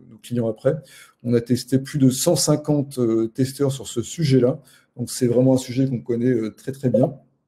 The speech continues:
Et, euh, c'est un peu les trouvailles qu'on a fait au cours de ces, euh, différents tests qu'on va vous présenter aujourd'hui, euh, d'une manière un petit peu différente de ce qu'on avait fait par rapport aux semaines précédentes. Euh,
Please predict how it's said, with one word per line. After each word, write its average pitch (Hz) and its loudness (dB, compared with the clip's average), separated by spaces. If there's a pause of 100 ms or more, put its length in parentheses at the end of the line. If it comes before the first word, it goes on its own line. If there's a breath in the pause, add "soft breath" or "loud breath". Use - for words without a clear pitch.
(600)
Et, 120 0
euh, 120 0
c'est - -10
un 120 -2
peu 151 2
les 135 4
trouvailles 151 4
qu'on 131 2
a 123 4
fait 143 0
au 131 2
cours 135 -2
de 117 0
ces, 117 -6 (500 soft breath)
euh, 113 -2
différents 127 0
tests 147 -2
qu'on 120 -2
va 110 2
vous 110 -2
présenter 127 0
aujourd'hui, 120 2 (380 soft breath)
euh, 113 -2
d'une 123 2
manière 131 8
un 131 6
petit 135 -2
peu 156 -2
différente 139 -6
de 120 -6
ce 120 -10
qu'on 120 -8
avait 117 -6
fait 135 -8
par 135 0
rapport 117 0
aux 117 2
semaines 120 0
précédentes. 117 -4 (720 soft breath)
Euh, 110 -6